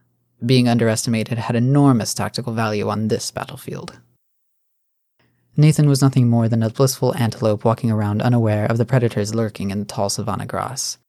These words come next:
The painted dog turned his predatory mind to other things and placed a grape into his muzzle. When he bit down, it flattened and then popped, squirting a seed-filled pulp full of sour sweetness,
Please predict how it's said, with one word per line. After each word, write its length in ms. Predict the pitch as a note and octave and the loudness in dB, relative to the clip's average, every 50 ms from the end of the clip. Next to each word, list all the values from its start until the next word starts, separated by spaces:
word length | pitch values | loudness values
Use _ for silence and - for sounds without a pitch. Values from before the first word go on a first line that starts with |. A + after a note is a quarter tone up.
| _ _ _ _ _ _ _ _ _ _ _ _ | _ _ _ _ _ _ _ _ _ _ _ _
The 100 | - B2+ | -2 2
painted 280 | C3+ C3+ C3 B2 B2+ | 4 4 4 4 4
dog 280 | B2 C3 A#2 A#2 B2 B2+ | 2 2 2 2 0 -2
turned 280 | - - B2 A#2 A2+ - | -4 -2 0 0 0 -2
his 100 | C3 C3 | -4 -4
predatory 460 | - E3 - A2+ - - B2+ A#2+ A#2 | -4 -4 -4 -4 -2 0 2 2 2
mind 320 | A#2+ A2+ G#2 G#2 G#2+ G2+ | 2 0 0 -2 -2 -4
to 120 | - - - | -4 -2 0
other 180 | - F#3 D3 A2 | 2 2 2 2
things 460 | - - - - - D3+ D#3 - - - - - - - - | 0 -4 -8 -10 -8 -8 -8 -8 -10 -12 -16 -20 -20 -6 -2
and 140 | B2+ B2 A#2 | 0 0 2
placed 300 | - F3+ F3+ - - F3 | 2 2 2 2 0 -2
a 40 | |
grape 280 | E3 E3 C#3 A#2+ A#2+ - | 0 2 2 2 2 0
into 240 | - A#2+ A#2 A#2+ A2+ | -2 -2 -2 0 -2
his 140 | G#2+ - - | -2 -2 -4
muzzle. 420 | - - - - - B2+ F3 E3 _ _ _ _ _ _ _ _ _ _ _ _ _ _ _ _ | -4 -4 -4 -4 -6 -8 -12 -12 _ _ _ _ _ _ _ _ _ _ _ _ _ _ _ _
When 100 | C3+ B2+ | 2 2
he 80 | B2 | 4
bit 180 | A#2 B2+ B2+ - | 4 2 2 2
down, 380 | - A2 G2 G2 G#2+ A#2 B2+ - - - - - _ - | 0 0 0 0 -2 -4 -6 -10 -14 -20 -20 -16 _ -4
it 100 | B2 - | -4 -4
flattened 520 | - - D#3 C#3+ - - A2 G#2 - - | -2 0 2 2 2 0 -2 -4 -4 -4
and 140 | - - A2+ | -4 -4 -4
then 140 | G#2 G#2+ A2 | -4 -4 -6
popped, 480 | - - - - - - - - - - _ _ _ | -6 -6 -6 -6 -8 -10 -16 -20 -20 -20 _ _ _
squirting 380 | - - - C3 B2 C3 A#2+ | -4 -2 0 0 2 2 0
a 60 | G#2+ | 0
seed-filled 680 | G2+ - - - D3+ D3 C#3+ - - C#3 B2 A#2+ A#2+ - | 0 0 0 2 2 2 0 0 2 2 2 2 0 -2
pulp 280 | - - G#2+ G2+ - | -2 0 0 0 -2
full 220 | - - - G#2 G#2+ | -6 -4 -2 -2 -2
of 100 | G2+ - | -2 -2
sour 380 | - - - B2+ C#3 C3+ C3 | -4 -2 0 2 2 2 2
sweetness, 680 | B2 - - - G#2+ - - G#2 G#2 - - - - | 0 -2 -4 -6 -6 -6 -8 -10 -10 -8 -8 -8 -8